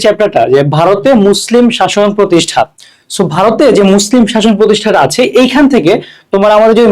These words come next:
মেইন যে টপিকগুলো আছে, সেইগুলো যদি আমরা একবার দেখি, তাহলে কি দেখবো যে মোহাম্মদ বিন কাসিম যে সাতশো বারো সালে যে তোমার হচ্ছে যে ই-, ইরাক থেকে এসেছিল, হ্যাঁ, সেখান থেকে এসে সিন্ধু এবং মুলতান জয় করেছিল, এইটা একটা পার্ট।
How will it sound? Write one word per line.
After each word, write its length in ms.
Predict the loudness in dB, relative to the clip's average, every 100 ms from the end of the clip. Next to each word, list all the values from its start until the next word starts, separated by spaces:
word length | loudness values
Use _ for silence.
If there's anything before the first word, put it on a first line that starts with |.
| 2
মেইন 200 | 2 2
যে 100 | 2
টপিকগুলো 460 | 0 0 0 2 2
আছে, 160 | 0 -4 -8 -12 -6
সেইগুলো 280 | 0 2 2
যদি 100 | 2
আমরা 160 | 2 2
একবার 180 | 0 0
দেখি, 280 | 0 0 -4 -4 -6
তাহলে 220 | 0 2
কি 100 | 2
দেখবো 220 | 2 2 2
যে 120 | 0 -2 -6 0
মোহাম্মদ 440 | 2 4 4 4 2
বিন 120 | 2
কাসিম 320 | 2 0 0 -2
যে 100 | -2
সাতশো 360 | -2 0 0 0
বারো 220 | 0 2 0
সালে 340 | 0 2 2
যে 100 | 0
তোমার 220 | 0 0 0
হচ্ছে 200 | -2 0
যে 120 | 0 0 -4 -16 -4
ই-, 220 | 0 2 2
ইরাক 200 | 2 2
থেকে 200 | 0 0 0
এসেছিল, 360 | 0 0 0 0
হ্যাঁ, 180 | 0 -2 -8
সেখান 300 | -8 -2 0
থেকে 160 | 2 2 2
এসে 160 | 2 0
সিন্ধু 380 | 0 0 0 0
এবং 160 | 0 2 2
মুলতান 280 | 2 2 2
জয় 160 | 2 2
করেছিল, 400 | 2 2 2 0 -2 -6 -20 _ -2
এইটা 180 | 0 0
একটা 160 | 0
পার্ট। 240 | 0 0